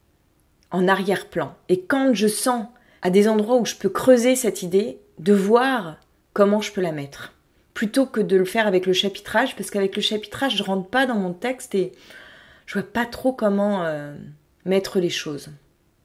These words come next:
Ça m'a reboosté cette conversation, ça m'a permis de me positionner, parce que lui, il me disait carrément de peut-être faire une vraie pause, mais très longue,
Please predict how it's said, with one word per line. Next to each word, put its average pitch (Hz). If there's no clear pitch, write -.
Ça 208
m'a 202
reboosté 196
cette 185
conversation, 170
ça 180
m'a 165
permis 175
de 175
me 160
positionner, 196
parce 170
que 185
lui, 202
il 202
me 185
disait 175
carrément 180
de 160
peut-être 170
faire 170
une 151
vraie 156
pause, 208
mais 147
très -
longue, 208